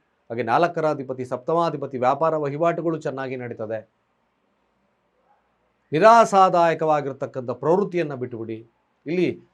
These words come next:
ನಿಮಗೆ of course ಏನೇ ಒಂದು ಮಾಡಿದ್ರೂ ಕೂಡ ನಿಮಗೆ ಸಮ-, ಅಸಮಾಧಾನ ಈ ದಾಂಪತ್ಯದಲ್ಲಿರ್ತಕ್ಕಂಥದ್ದು ತೋರಿಸ್ತದೆ. ಗಣಪತಿಯನ್ನ ಪ್ರಾರ್ಥನೆ ಮಾಡ್ಕೊಳ್ಳಿ ಸಾಕು. ಅತ್ಯಂತ ಶುಭ ಆಗ್ತದೆ.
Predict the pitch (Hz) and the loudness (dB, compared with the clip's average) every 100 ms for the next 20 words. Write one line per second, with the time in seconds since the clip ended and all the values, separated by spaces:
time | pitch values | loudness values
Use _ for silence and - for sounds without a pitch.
0 | 123 151 175 160 120 - 202 - 156 143 | -8 -6 -4 -4 -4 -4 -2 -2 -2 -4
1 | 180 233 214 196 180 175 170 160 180 190 | 0 0 0 -2 -2 -2 -4 -4 0 2
2 | 135 - _ 135 147 143 131 127 131 143 | 0 -4 _ -10 -8 -4 -4 -4 -4 -4
3 | 147 123 - 156 156 156 151 147 143 135 | -4 -8 -8 -6 0 0 0 -4 -6 -6
4 | 131 110 123 151 160 156 131 135 123 120 | -6 -2 -2 -2 -6 -8 -6 -6 -6 -8
5 | 123 127 113 117 123 123 107 - 85 95 | -12 -12 -12 -10 -8 -6 -8 -10 -16 -6
6 | 139 175 180 185 185 185 - - 123 107 | -4 -2 -2 -2 -4 -4 -6 -6 -10 -12
7 | 90 _ - _ 87 - _ _ _ _ | -16 _ -20 _ -18 -18 _ _ _ _
8 | _ _ _ - 123 160 151 147 - 165 | _ _ _ -18 -10 -8 -6 -8 2 4
9 | 160 135 92 - | 4 0 -14 -16